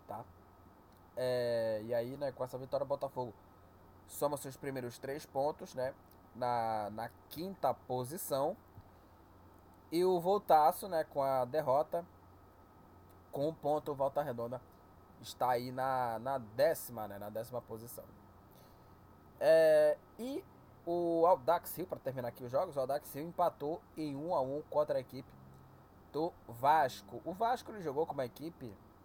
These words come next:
de garotos, né? Reserva, reservaço, né? Porque o Vasco, ele tá, né, jogando aí, né, a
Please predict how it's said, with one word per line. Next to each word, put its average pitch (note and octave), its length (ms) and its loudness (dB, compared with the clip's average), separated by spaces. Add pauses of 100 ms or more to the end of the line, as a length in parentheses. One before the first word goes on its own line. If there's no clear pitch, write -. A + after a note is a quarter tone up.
(720)
de C3 100 -10
garotos, D#3+ 420 4
né? A#2 140 -4
Reserva, D3+ 460 -2
reservaço, F3+ 640 -6
né? G#2+ 180 -10
Porque A2+ 300 -10
o C3+ 100 -8
Vasco, B2+ 520 -4 (800)
ele C3 400 -6 (160)
tá, F3+ 220 6
né, C3 180 -2
jogando A#2+ 500 -2
aí, B2+ 200 -2
né, A#2 200 -2 (720)
a A2+ 420 2